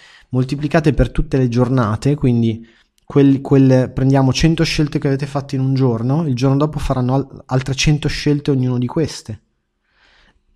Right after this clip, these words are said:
E altre cento scelte il giorno dopo, e altre cento scelte, quindi ci sarà una diramazione all'infinito di scelte. E quindi vedete che piano piano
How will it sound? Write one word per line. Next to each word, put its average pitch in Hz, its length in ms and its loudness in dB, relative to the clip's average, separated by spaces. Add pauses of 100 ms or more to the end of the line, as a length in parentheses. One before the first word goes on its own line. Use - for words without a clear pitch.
E 120 120 -4
altre 131 220 0
cento 135 300 -2
scelte 135 380 -2
il 123 60 0
giorno 127 240 -2
dopo, 151 260 0
e 120 40 2
altre 120 200 -2
cento 135 300 -4
scelte, - 480 2
quindi 147 180 4
ci 139 140 -2
sarà 135 240 -2
una 123 180 0
diramazione 139 680 2
all'infinito 139 1000 0
di 113 100 -8
scelte. 101 760 -6 (800)
E 127 140 0
quindi 180 300 6
vedete 135 360 6
che 117 120 -2
piano 135 260 0
piano 143 720 -2